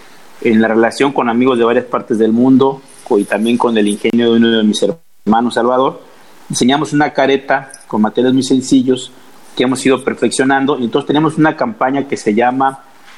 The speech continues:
Yo te cuido, tú me cuidas, que está básicamente dirigida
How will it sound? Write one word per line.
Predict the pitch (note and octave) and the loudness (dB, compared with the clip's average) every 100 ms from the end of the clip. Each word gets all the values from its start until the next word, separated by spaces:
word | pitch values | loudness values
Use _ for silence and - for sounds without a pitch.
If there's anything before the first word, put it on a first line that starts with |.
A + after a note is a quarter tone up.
| - | -10
Yo | A#2 C3 D3 | 0 0 0
te | C#3+ - | -4 -2
cuido, | D3+ F3+ G#3+ - - - | 0 2 0 -2 -18 -4
tú | C3+ | 0
me | C3+ A#2 | 0 0
cuidas, | A#2+ A#2 G#2 - | 0 2 0 -2
que | - | -6
está | - C3+ | -4 -2
básicamente | C#3+ C#3+ C#3 C#3+ C3+ C3+ C3 D3+ | -2 -2 -2 -2 0 -2 0 0
dirigida | C3 A2 G#2 - B2+ C3 | 0 -2 -4 0 2 2